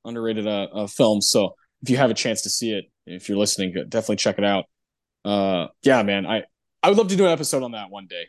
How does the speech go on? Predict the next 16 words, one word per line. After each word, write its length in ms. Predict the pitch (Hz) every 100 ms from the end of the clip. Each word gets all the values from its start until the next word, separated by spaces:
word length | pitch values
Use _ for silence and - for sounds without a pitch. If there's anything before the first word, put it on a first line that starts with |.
| -
just 200 | 104 -
to 80 |
dive 260 | 98 101 98
into 320 | 98 101 104
it 80 | 92
and 180 | 92 92 _ _ _ _ _ _ _
figure 220 | 120 107
out 120 | 104
exactly 520 | 98 104 101 - 98 95
what 180 | 110 95
we 80 | 104
feel 260 | 120 107
about 180 | 101 104
the 80 | -
story. 320 | - 120 107
But 200 | 117 101